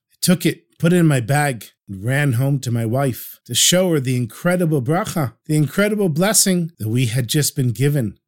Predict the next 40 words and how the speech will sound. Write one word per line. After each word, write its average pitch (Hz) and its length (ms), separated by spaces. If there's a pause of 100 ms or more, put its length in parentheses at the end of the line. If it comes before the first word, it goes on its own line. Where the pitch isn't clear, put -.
(120)
She - 160
said 147 260
to 180 80
me, 180 140
"Go 185 180
to 233 140
the 226 100
jeweler 214 640
and 120 100
see - 280
what 208 140
it's 185 200
worth." 226 540 (180)
And 113 100
so 214 220
I 202 80
went 202 220
into 160 180
town 196 600
to 117 100
the 110 120
local 139 320
jeweler, 143 540 (220)
and 135 100
he 143 80
looks 196 300
at 185 160
it, 175 300
and 127 120
he 131 80
looks 165 260
at 147 80
me. 196 440 (220)
He 113 100
says, 120 240
"Where 175 120
did 170 160
you 156 60
find 170 320
this?" - 460